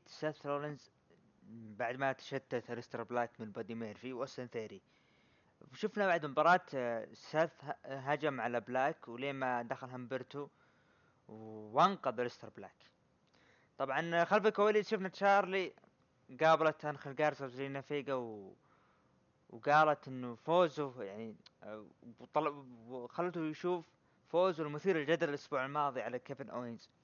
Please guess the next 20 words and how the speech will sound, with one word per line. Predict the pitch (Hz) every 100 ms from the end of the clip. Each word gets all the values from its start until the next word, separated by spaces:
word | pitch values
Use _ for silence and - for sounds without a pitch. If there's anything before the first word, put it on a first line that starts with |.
| _ _ - - _ _ -
بعدين | 131 196 214
رد | 196 233 175
عليها | 190 180 156 123 113 98 _ _ _ _ 151
ز-، | 127 131 127 120 113 110 110 - -
أنخيل | 127 143 135
غارزا | 151 143 131
إنه | 127 120 113
في | -
الحب | 139 - 175 - 147
والحرب | - 170 240
كل | - 156
شيء | 143
متاح، | 131 - 127 - _ _ _ _ -
وأن | 131 143
المنافسة | 143 156 180 160 156
يجب | 151 147
أن | 147
تكون | 143 - 160 165 147 _ _ _
سابق | - 156 151 -
خصمك، | - 143 - 113